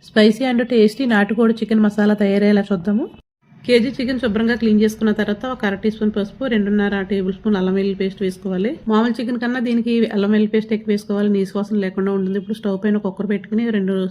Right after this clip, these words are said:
టేబుల్ స్పూన్ల వరకు ఆయిల్ వేసుకుని ఒక కప్పు ఉల్లిపాయ ముక్కలు వేసుకుని బాగా వేయించుకోవాలి. ఆ ఉల్లిపాయ ముక్కలు వేగిన తర్వాత ఈ మ్యారినేట్ చేసిన చికెన్ వేసేసుకోవాలి. అది కొంచెం ఉడికి-, ఉడికించుకోవాలి. ఉడికేలోపు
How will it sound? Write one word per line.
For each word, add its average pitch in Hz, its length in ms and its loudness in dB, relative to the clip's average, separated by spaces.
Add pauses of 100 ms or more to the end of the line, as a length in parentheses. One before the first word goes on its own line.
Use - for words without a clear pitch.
(160)
టేబుల్ 185 240 -2
స్పూన్ల 202 260 -2
వరకు 208 200 -4
ఆయిల్ 185 220 0
వేసుకుని 190 320 -2
ఒక 214 100 -20
కప్పు 190 260 -6
ఉల్లిపాయ 190 280 -2
ముక్కలు 190 260 -4
వేసుకుని 185 320 -2
బాగా 180 220 -2
వేయించుకోవాలి. 185 580 -4 (500)
ఆ - 100 -4
ఉల్లిపాయ 196 260 2
ముక్కలు 214 220 2
వేగిన 196 280 0
తర్వాత 190 280 -2 (180)
ఈ 233 40 -2 (100)
మ్యారినేట్ 190 340 0
చేసిన 196 280 -2
చికెన్ 196 240 -2
వేసేసుకోవాలి. 185 600 -4 (920)
అది 208 80 6 (100)
కొంచెం 226 260 0
ఉడికి-, 220 260 4 (280)
ఉడికించుకోవాలి. 208 640 2
ఉడికేలోపు 208 440 2